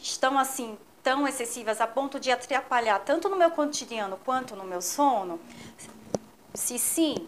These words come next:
será que não é um transtorno de ansiedade? Então, assim, a gente tratando a ansiedade, a gente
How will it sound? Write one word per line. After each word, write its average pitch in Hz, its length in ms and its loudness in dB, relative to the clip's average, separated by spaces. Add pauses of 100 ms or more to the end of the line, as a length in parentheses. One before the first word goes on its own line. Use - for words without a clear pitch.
(120)
será 240 240 4
que 254 100 -4
não 240 100 0
é - 20 0
um 233 40 -8
transtorno 240 560 0
de 190 120 -8
ansiedade? 196 760 2 (380)
Então, 233 140 2
assim, 240 200 4
a 185 60 6
gente 208 240 -2
tratando 247 540 8
a 262 60 6
ansiedade, 226 920 8 (240)
a - 100 6
gente 269 220 0